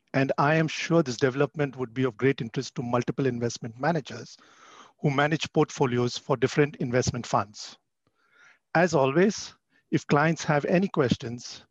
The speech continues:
please do reach out to your client services manager in the U A E, and they will be more than happy to assist. Rocio, for now, thank you very much. Gabriela, back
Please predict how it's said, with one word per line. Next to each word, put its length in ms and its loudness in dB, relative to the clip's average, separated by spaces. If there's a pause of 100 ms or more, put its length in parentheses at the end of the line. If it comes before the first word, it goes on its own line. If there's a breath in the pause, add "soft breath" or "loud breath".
(380)
please 240 2
do 180 2
reach 240 2
out 240 2
to 80 -4
your 140 0
client 320 0
services 420 -2
manager 480 0 (120)
in 120 -4
the 120 -2
U 120 -4
A 60 -6
E, 320 -6 (560 soft breath)
and 120 0
they 120 6
will 120 4
be 140 2
more 240 2
than 140 0
happy 320 -2
to 100 -6
assist. 480 -6 (800 soft breath)
Rocio, 360 2
for 220 0
now, 320 0 (140)
thank 240 -2
you 100 -2
very 160 2
much. 400 -6 (560)
Gabriela, 640 2 (160)
back 160 2